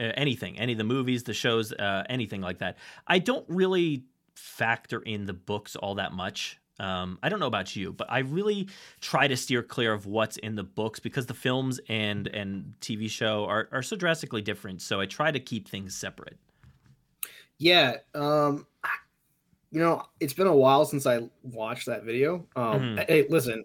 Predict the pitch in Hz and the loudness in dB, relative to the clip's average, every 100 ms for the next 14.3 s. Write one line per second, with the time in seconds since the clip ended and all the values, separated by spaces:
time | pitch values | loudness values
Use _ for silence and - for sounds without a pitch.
0 | - 151 170 165 120 123 131 110 104 104 | 2 6 8 10 8 6 4 2 0 2
1 | 120 123 120 120 113 - _ - 120 117 | 4 6 6 4 2 -6 _ -4 -2 4
2 | 127 120 110 107 117 117 120 117 110 110 | 6 6 4 4 6 8 6 4 4 6
3 | - 190 120 120 117 - - _ _ _ | 6 6 8 8 4 -4 -20 _ _ _
4 | - 127 120 104 101 - 214 196 196 254 | 6 8 8 6 4 4 8 8 6 4
5 | 254 214 190 175 156 170 147 143 120 - | 4 2 0 0 2 2 4 4 4 0
6 | _ _ _ _ 131 123 120 131 117 127 | _ _ _ _ 6 6 4 4 4 4
7 | 113 107 - - 143 151 131 156 208 160 | 4 2 0 0 0 2 0 4 4 4
8 | - 165 151 135 135 127 123 160 226 233 | 0 0 -2 -2 -2 0 8 10 12 12
9 | 185 202 190 196 175 127 117 - 147 - | 12 12 10 10 10 8 4 -2 -14 -12
10 | 139 156 156 147 131 131 123 - 101 95 | 4 6 8 8 6 4 2 0 -2 0
11 | 92 90 90 104 135 _ - 139 - - | -4 -4 -8 -10 -12 _ -20 -20 -20 -8
12 | 139 151 165 208 208 180 - _ 135 139 | 0 4 8 10 10 10 2 _ -2 0
13 | 139 - - 139 139 - - 135 131 127 | 0 2 6 8 6 2 -4 -2 0 -2
14 | 123 120 120 | -2 -4 -6